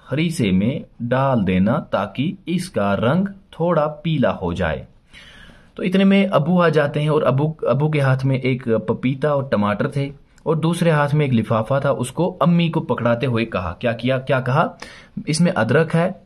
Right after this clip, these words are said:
और ज़ाफ़रान है, ये मैं लाया हूँ, हरीसा में डाल देना ताकि इसका रंग क्या हो?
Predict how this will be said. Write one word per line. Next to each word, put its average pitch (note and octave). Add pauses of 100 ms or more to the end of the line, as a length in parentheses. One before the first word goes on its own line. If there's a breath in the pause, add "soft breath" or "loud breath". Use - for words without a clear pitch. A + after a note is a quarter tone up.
(140)
और D3
ज़ाफ़रान C3
है, D#3
ये C#3
मैं C#3+
लाया A#2+
हूँ, D#3
हरीसा B2
में A2+
डाल A#2
देना F3 (240 loud breath)
ताकि A#2+
इसका A#2+
रंग A#2
क्या F#3+
हो? A#2